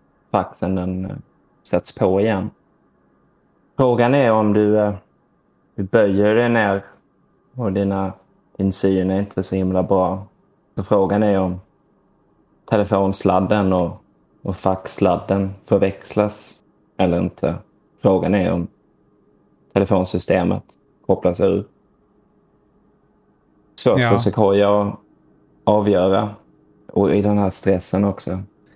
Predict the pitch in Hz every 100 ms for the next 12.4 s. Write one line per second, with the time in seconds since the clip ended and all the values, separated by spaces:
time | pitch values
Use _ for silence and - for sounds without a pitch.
0 | - 104 104 131 135 101 92 - 101 101
1 | 95 95 98 - 101 104 104 95 - _
2 | _ _ _ _ _ _ _ _ _ _
3 | _ _ _ _ _ 135 135 139 139 131
4 | 135 135 131 113 _ - 143 117 - _
5 | - - - 277 - - 123 120 131 -
6 | 123 113 113 113 120 - - 117 101 -
7 | - 117 107 110 123 117 123 - 90 92
8 | 95 98 120 104 101 92 - _ _ _
9 | _ _ - 120 123 127 104 - 120 107
10 | 110 113 120 110 - 104 - 107 101 -
11 | _ _ _ _ 117 113 135 117 123 104
12 | 107 107 104